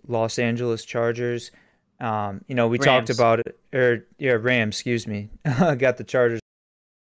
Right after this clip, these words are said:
Speaker 1: Um, you know, Stafford, it's gonna come down to how he plays, but I think I would give McVay the slight edge over Kingsbury right now, um, with the weapons he has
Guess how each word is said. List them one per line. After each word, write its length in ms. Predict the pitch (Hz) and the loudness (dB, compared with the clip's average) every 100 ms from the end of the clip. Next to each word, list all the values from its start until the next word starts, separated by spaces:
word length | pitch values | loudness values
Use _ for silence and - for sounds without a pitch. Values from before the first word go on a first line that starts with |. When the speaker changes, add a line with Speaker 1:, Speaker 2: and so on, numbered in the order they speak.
| _ _ _ - - _ _ _ _ _ | _ _ _ -20 -20 _ _ _ _ _
Speaker 1:
Um, 500 | 120 110 107 101 98 _ _ - | -4 -2 -4 -6 -12 _ _ -12
you 80 | 127 | -4
know, 160 | 113 104 | -2 -2
Stafford, 560 | - 131 127 120 104 | 2 2 2 -2 -6
it's 120 | 101 | -8
gonna 200 | - 123 | -8 -8
come 180 | 117 123 | -6 -2
down 240 | 123 117 113 | 0 0 -2
to 80 | |
how 160 | 117 110 | -2 -4
he 160 | 113 107 | -4 -6
plays, 540 | 123 110 110 107 - _ _ _ _ _ | -2 0 -2 -4 -12 _ _ _ _ _
but 340 | 127 123 117 - | 2 4 2 -2
I 100 | 123 | -4
think 360 | 117 135 123 - _ _ _ | -2 -4 -6 -10 _ _ _
I 120 | 127 | -2
would 200 | 120 120 | -2 -2
give 180 | 139 131 | -4 -4
McVay 600 | 127 123 117 127 127 131 | -4 -6 -4 -2 2 0
the 80 | 117 | -2
slight 440 | - - 127 127 127 | -8 -2 2 2 0
edge 520 | 131 123 123 117 - - | 2 2 2 -6 -16 -8
over 280 | 131 117 123 | -8 -6 -8
Kingsbury 680 | - 123 117 117 120 120 | -6 -6 -4 2 4 4
right 220 | 120 120 120 | 2 0 0
now, 340 | 120 120 117 _ _ _ - | -2 -4 -6 _ _ _ -8
um, 220 | 110 107 | -6 -6
with 120 | 107 | -6
the 80 | 110 | -2
weapons 380 | 117 117 123 110 | 0 0 -4 -6
he 140 | 120 | -4
has 520 | 117 113 113 110 - | 0 2 2 -2 -6